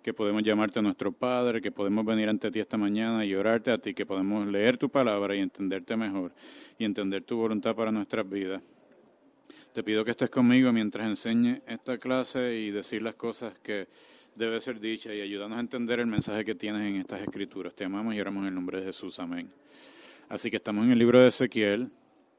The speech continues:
y hemos mencionado varias veces el mensaje es "Conozcan que soy el Señor". Esa frase ocurre aproximadamente setenta y cinco veces en el libro de Ezequiel.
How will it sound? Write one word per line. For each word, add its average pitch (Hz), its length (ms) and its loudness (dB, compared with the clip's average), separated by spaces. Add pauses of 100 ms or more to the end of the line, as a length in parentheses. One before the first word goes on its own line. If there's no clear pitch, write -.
(1400)
y 110 140 2
hemos 110 180 4
mencionado 113 600 6
varias 101 320 4
veces 104 580 0 (1200)
el 117 140 6
mensaje 117 920 6 (920)
es 117 240 0
"Conozcan 113 480 4
que 123 80 2
soy 117 220 10
el 113 100 10
Señor". 107 540 4 (540)
Esa 113 240 4
frase 127 380 10
ocurre 120 500 8 (1000)
aproximadamente 113 800 6
setenta 113 400 2
y - 20 2
cinco 113 320 2
veces 110 300 4
en 107 80 2
el 101 80 0
libro 98 240 4
de 104 60 4
Ezequiel. 95 520 -4